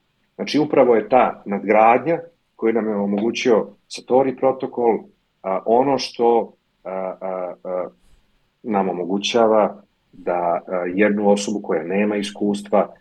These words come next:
za bukvalno nekoliko sati, a, naučimo, a, da samu, samu sebe dovede do direktnog iskustva,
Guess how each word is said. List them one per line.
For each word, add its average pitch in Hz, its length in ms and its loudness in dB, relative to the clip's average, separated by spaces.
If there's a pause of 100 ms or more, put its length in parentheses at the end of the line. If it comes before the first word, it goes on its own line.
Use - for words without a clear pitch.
(160)
za 104 120 0
bukvalno 117 420 4
nekoliko 101 420 -2
sati, 101 640 -4 (360)
a, 87 240 -2
naučimo, 98 840 2 (140)
a, 87 320 -6 (480)
da - 160 -6
samu, 92 500 0
samu 85 360 -2
sebe 85 320 -2
dovede 78 540 -4 (560)
do 78 420 -2 (160)
direktnog 85 440 -2
iskustva, 98 840 2